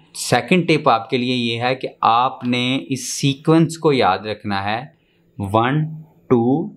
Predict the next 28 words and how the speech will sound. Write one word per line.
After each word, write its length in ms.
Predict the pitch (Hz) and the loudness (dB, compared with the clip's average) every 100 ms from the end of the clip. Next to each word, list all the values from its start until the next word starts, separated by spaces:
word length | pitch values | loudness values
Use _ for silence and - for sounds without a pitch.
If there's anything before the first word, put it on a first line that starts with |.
| - | -6
थ्री, 440 | 117 113 117 120 - | 0 0 0 -4 -10
फ़ोर 560 | - 107 101 135 202 - _ | -2 2 4 4 0 -6 _
और 140 | 120 120 | 0 0
स्पेस 400 | - 131 120 120 | 2 0 2 2
बार 180 | 123 113 | 0 0
फ़ाइव, 340 | - 92 87 - - _ _ _ | -2 -2 -2 -10 -20 _ _ _
फिर 200 | - 143 123 | 0 0 0
वन, 360 | 107 113 139 170 - - - | 0 0 0 -6 -12 -8 0
टू, 460 | 120 127 139 - 120 | 2 2 0 -6 -2
थ्री, 160 | 120 127 123 - - | 2 2 0 -4 2
फ़ोर 460 | 107 117 156 - - | 4 4 0 -8 -4
और 100 | 123 120 | -2 0
फिर 200 | 139 139 | 0 0
स्पेस 360 | - 110 101 104 | 2 0 2 0
बार 220 | 104 107 - | 0 -2 -2
फ़ाइव। 240 | 82 82 - 107 | -2 -4 -8 -2
जैसे 260 | 104 123 | -2 0
कि 100 | 120 | 0
मैंने 240 | 123 120 120 | 0 0 0
आपको 300 | 117 - 117 | -2 -4 -4
पहले 300 | 113 104 117 | -2 -2 -2
बताया 360 | 123 117 110 107 | -2 0 0 0
था, 300 | 123 - - - - - | -4 -6 -12 -20 -20 -2
एएसडीएफ़ 1600 | 110 117 123 131 - 110 117 117 110 110 104 107 - 127 156 135 | 2 2 2 0 -2 0 0 -4 -4 0 2 0 0 0 0 0
वन, 200 | 104 104 | 0 0
टू, 160 | 113 | -4
थ्री, 220 | 110 110 107 | -4 -2 -2
फ़ोर, 400 | 117 135 180 | 2 0 0